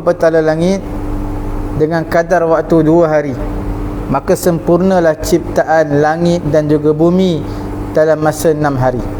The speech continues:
<clears throat> Allah Subhanahu wa Ta'ala menciptakan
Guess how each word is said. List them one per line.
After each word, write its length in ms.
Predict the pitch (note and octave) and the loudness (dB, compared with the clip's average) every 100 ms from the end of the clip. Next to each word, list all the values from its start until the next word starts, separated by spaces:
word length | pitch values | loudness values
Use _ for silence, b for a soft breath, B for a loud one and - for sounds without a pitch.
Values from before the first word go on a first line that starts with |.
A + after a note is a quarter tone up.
| - - - - - - - E3+ | -8 -8 -8 -8 -8 -6 -2 -2
<clears throat> 560 | - - F#3+ D3 A#2+ - - - - - - - - - - - - - - - - - - - - - - - - - - | -2 -2 0 0 -2 -6 -6 -6 -6 -6 -6 -6 -6 -6 -6 -6 -6 -6 -6 -6 -6 -6 -6 -6 -6 -6 -4 -4 -4 -2 -2
Allah 200 | E3+ A3+ | 0 0
Subhanahu 560 | - F#3+ F#3+ F#3+ F3 E3+ | 0 0 2 0 0 2
wa 80 | E3 | 2
Ta'ala 320 | E3 F3 F3+ | 0 2 2
menciptakan 960 | D#3+ D#3+ - F#3+ F3+ A3 G3 E3 C#3+ | 0 -2 0 -2 0 0 2 2 0